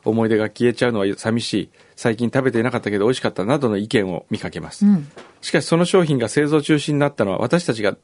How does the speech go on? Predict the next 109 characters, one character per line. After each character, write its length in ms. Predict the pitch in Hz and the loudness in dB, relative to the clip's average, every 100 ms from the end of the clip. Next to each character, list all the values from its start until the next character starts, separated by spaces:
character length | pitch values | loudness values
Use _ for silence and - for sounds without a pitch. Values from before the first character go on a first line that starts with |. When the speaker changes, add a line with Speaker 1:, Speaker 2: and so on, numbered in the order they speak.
| - | -2
Speaker 1:
大 220 | 143 190 | 0 0
好 80 | - | -2
き 120 | 127 | -2
だ 80 | 117 | -2
っ 40 | |
た 140 | - | 0
の 80 | 104 | -4
に 80 | 90 | -4
買 180 | - 123 | -2 0
わ 60 | |
な 100 | 147 | 0
か 100 | 143 | -2
っ 60 | 107 | -8
た 120 | - | -10
り、 100 | - _ - | -20 _ -4
Speaker 2:
う 40 | 196 | 0
ん。 180 | 180 151 | 0 0
Speaker 1:
思 240 | 113 131 | 0 2
い 40 | 139 | 2
出 100 | 131 | 2
の 100 | 127 | 2
ま 100 | 120 | 0
ま 120 | 117 | 0
に 80 | 98 | -4
し 100 | - | -2
て 80 | 107 | -2
い 80 | |
た 140 | 95 95 | 0 -2
り、 100 | 107 _ _ _ | -4 _ _ _
最 220 | - 123 | -2 -2
近 120 | 123 113 | 0 -2
食 120 | 135 | 0
べ 80 | 120 | 0
て 100 | 107 | 0
い 60 | |
な 100 | 110 | 0
か 120 | 143 | 0
っ 40 | 117 | -2
た 140 | 104 | -2
り 60 | 95 | -2
す 120 | - | -2
る 100 | 107 | -4
か 120 | 98 | -4
ら 60 | - | -6
で 100 | - | -8
す。 140 | - | 0
Speaker 2:
う 40 | 196 | 0
ん。 180 | 160 135 _ _ | 0 -8 _ _
Speaker 1:
話 360 | - 139 135 135 | -2 -2 2 2
を 80 | |
元 220 | 117 123 117 | 2 0 0
に 60 | |
戻 220 | 107 110 | 0 0
し 80 | 127 | 0
ま 100 | 131 | -2
す 80 | 127 | -2
と、 140 | - - _ - | -6 -8 _ -6
こ 140 | - | -2
の、 100 | 123 127 | 0 0
こ 180 | - | 0
の 80 | 123 | 2
ま 80 | 131 | 4
ま 80 | 127 | 4
で 80 | 107 | 4
私 320 | 104 139 143 | 4 2 0
自 220 | 143 123 | 0 0
身 60 | 107 | 0
も 120 | 98 | 0
前 220 | 113 131 | 0 0
述 200 | 131 127 | -2 -2
の 60 | 123 | 0
消 180 | 143 | 2
費 80 | 143 | 2
者 120 | 139 | 2
の 60 | 110 | 0
よ 120 | 110 | 0
う 20 | |
に 60 | 104 | 0
な 80 | 110 | -4
っ 40 | |
て 100 | - | -4
し 100 | 101 | -6
ま 120 | 87 78 | -4 2
う。 20 | |
Speaker 2:
<laughs> 440 | 311 311 285 440 | 4 4 2 0
Speaker 1:
フ 80 | 403 | 2
ュ 40 | - | 2
ー 20 | |
チ 80 | 143 | 2
ャ 60 | |
ー 40 | 131 | 0
ス 60 | |
ケ 120 | 143 | 2
ー 40 | 131 | 2
プ 100 | 113 | 2
大 180 | 135 147 | 0 -2
好 60 | |
き 60 | - | 0
と 80 | 107 | 0
言 80 | |
っ 40 | 104 | 2
て 80 | 131 | 0
お 60 | |
き 100 | 127 | 0
な 100 | 127 | 0
が 80 | 117 | 0
ら 80 | 110 | 0
毎 220 | 120 143 | 0 -2
週 400 | - 151 143 - | 0 2 2 -2